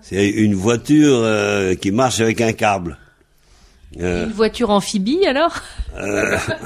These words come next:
Speaker 1: ah, une voiture amphibie, euh, euh, mais ce serait une voiture qui marche <laughs> sur terre et sur mer. On trouverait sûrement, il y a sûrement un mot comme ça, euh, sur terre et sur mer.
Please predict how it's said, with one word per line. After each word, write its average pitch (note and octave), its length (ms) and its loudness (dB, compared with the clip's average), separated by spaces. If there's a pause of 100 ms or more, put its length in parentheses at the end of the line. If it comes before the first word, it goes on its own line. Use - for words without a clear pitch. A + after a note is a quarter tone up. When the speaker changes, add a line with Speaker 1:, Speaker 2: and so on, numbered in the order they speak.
Speaker 1:
ah, C#3 240 0
une B2 160 0
voiture A2+ 340 2
amphibie, A#2 600 4
euh, F#2 180 2 (500)
euh, F2 140 -4
mais F#2 180 0
ce F#2+ 200 -4
serait G#2 200 -2
une G#2 80 0
voiture G#2 380 0
qui C#3 140 2
marche A#2+ 420 0 (220)
<laughs> - 220 -20
sur G#2+ 360 0
terre A2+ 300 2
et G2 80 2
sur A2+ 260 0
mer. C#3 320 2
On G#2 180 2
trouverait G#2 360 -2
sûrement, G#2+ 320 -2 (200)
il F#2+ 60 -4
y G#2 40 2
a G#2+ 40 2
sûrement A2 300 2
un G#2 160 2
mot G#2 180 4
comme G2+ 180 0
ça, C3+ 220 0
euh, F#2+ 220 -4 (460)
sur F#2 220 -4
terre G2+ 240 0
et G2 60 0
sur A2 240 -2
mer. A#2+ 260 0